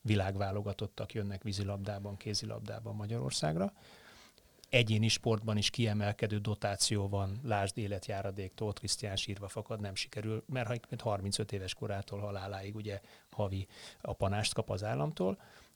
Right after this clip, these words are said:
Addig a labdarúgásban ugye van egy szám, ami elhangzott, ez a bruttó három egész három tized millió, de hát ez tulajdonképpen az európai középmezőny,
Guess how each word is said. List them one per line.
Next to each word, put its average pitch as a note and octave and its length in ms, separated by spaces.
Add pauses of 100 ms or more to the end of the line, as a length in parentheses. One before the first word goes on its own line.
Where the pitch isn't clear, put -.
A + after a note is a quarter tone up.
(140)
Addig G3+ 260
a G3 60
labdarúgásban B2+ 1080
ugye C#3+ 280
van - 180
egy G#2 120
szám, B2+ 600
ami G#2+ 260
elhangzott, G#2 580
ez G#2 80
a G2 80
bruttó G#2 340
három G2+ 340
egész G2 280
három G#2+ 300
tized G#2 300
millió, D#3+ 480 (540)
de E3 160
hát F#3 200
ez G#3 100
tulajdonképpen C3+ 680
az B2 120
európai A2 540
középmezőny, G2+ 840